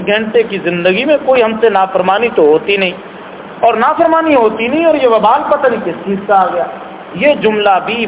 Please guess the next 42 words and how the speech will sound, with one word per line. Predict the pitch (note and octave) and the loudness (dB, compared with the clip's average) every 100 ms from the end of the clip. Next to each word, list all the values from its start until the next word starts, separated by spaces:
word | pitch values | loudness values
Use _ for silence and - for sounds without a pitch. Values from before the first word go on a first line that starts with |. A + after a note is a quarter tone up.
| D#3+ | 0
بڑی | G3 F#3+ D#3 | 0 2 0
حد | F3+ - | -2 0
تک | G#3 D#3 | -2 0
بے | E3+ E3+ | -2 0
باکی | - F3 A3 C4+ B3 | 2 2 0 -4 -2
کا | G#3 F#3+ | 2 4
اور | E3+ D3+ | 4 4
عاجزی | D3+ F#3+ - F#3 F#3 | 2 0 -4 0 2
اور | D#3 | 2
انکساری | D3 C#3 C3+ D3 E3+ D3 | -2 -4 -4 -2 -2 -2
کے | C#3+ | -2
خلاف | - C3+ F3 G3+ - | -2 0 0 0 -4
جملہ۔ | C#3 B2+ - - - - - - - - | -10 -10 -12 -16 -18 -18 -20 -20 -10 -2
اہل | D#3 G3+ | 0 2
اللہ | C4+ C#4+ C#4 C#4 | 2 2 2 2
کی | |
حالت | A#3+ A#3 A#3 A#3 | 2 2 0 0
یہ | A3 | 2
ہوتی | G#3 G#3 G3+ F#3+ | 4 2 0 2
ہے، | A#3 | 4
وہ | C4 A3+ | 4 4
عبادت | G3+ F#3+ A3+ D4 E4+ - | 4 4 2 2 -2 0
کرنے | B3+ A#3 A#3 | 0 2 0
کے | G#3+ G#3 | 0 2
بعد | G#3 G3 | 2 2
بھی | F#3+ G3 | 0 0
اللہ | F#3 F#3+ F#3 | 2 2 0
کے | F#3 F3 | -2 -2
سامنے | F3+ F3 F3 E3+ | 0 0 0 0
لرزاں | E3 E3+ D#3+ E3 | 0 0 2 0
اور | D#3 | 0
ترسا | D#3+ D3+ D#3+ D3 | -2 0 0 2
رہتے | C#3+ - C#3+ | 2 0 -4
ہیں | C3 A2+ - - - - - - | -4 -8 -16 -20 -20 -20 -20 -6
کہ | E3+ | -4
پتہ | F#3 F#3 | -2 -2
نہیں | G3+ G3 | -2 0
یہ | F#3+ F3 E3 | 0 0 2
عبادت | D#3 F3+ C4+ F#3 | 2 2 0 0
بھی | G3+ F3+ | 0 0
ہماری | F3+ F3+ E3+ E3 | 2 0 2 2
اللہ | D#3+ F#3 | 4 2